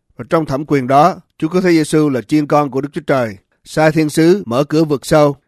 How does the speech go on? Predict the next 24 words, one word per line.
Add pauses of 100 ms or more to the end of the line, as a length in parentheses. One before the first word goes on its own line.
để
thả
một
số
đông
ma
quỷ
ra
và
sử
dụng
ma
quỷ (140)
cho
chương
trình
đoán
phạt
thế
gian
của
Đức
Chúa
Trời.